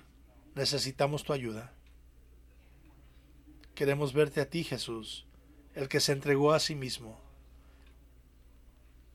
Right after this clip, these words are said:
el que fue abusado por, por nosotros, que murió por nosotros para que pudiéramos conocer este tipo de amor. Espíritu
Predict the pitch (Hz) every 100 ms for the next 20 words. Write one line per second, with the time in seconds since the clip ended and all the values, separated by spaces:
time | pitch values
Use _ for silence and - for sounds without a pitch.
0 | - - - - - - - - - -
1 | - - - 160 - 147 - 165 175 -
2 | - 143 147 143 - 151 151 131 135 123
3 | 113 - - 139 131 117 123 - 117 -
4 | - - - - - - - - - -
5 | - - - - - - - - - 143
6 | 143 147 165 175 160 - 139 131 - 135
7 | 127 127 143 135 135 - 135 123 135 127
8 | - 120 127 123 113 110 117 117 123 -
9 | 147 131 117